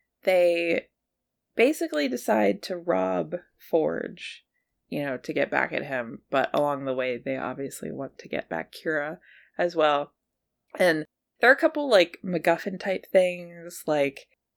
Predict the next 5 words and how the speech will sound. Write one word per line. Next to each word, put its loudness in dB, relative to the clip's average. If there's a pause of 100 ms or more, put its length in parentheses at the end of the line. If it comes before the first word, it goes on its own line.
(300)
Forge 2
is 0
throwing 0
this -2
big -4